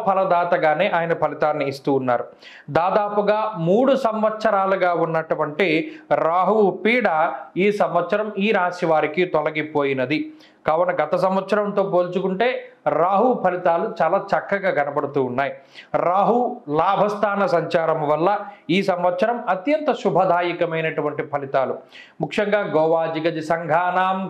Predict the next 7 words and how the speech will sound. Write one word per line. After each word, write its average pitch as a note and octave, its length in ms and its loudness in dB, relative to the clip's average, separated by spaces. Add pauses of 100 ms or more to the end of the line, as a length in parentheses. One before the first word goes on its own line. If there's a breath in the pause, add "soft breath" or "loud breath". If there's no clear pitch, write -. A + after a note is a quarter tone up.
క్షీరాన్నాది F3+ 880 -2
సుభోజనం E3 560 0 (120)
అనేటువంటి D3+ 580 -2 (600 soft breath)
శాస్త్రవచనం G#3+ 640 0 (100)
ప్రకారం D#3+ 400 0 (420 loud breath)
వివాహాది G3 540 2
శుభ D#3+ 140 2